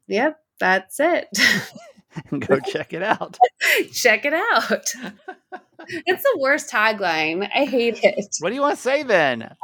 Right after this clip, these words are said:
Speaker 1: don't know.
Speaker 2: And that's the end of your Mental Health Monday.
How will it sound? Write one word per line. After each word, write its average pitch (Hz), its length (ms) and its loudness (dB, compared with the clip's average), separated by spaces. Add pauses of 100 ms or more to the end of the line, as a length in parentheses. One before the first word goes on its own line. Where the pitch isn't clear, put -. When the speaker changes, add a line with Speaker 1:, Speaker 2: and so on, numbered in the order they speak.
(140)
Speaker 1:
don't 320 100 2
know. 240 540 2 (440)
Speaker 2:
And 113 140 -10
that's - 580 2 (180)
the 123 180 -10
end 220 420 -8
of 202 220 -6
your 202 180 -4
Mental 185 300 -4
Health 160 240 -6
Monday. 127 460 -8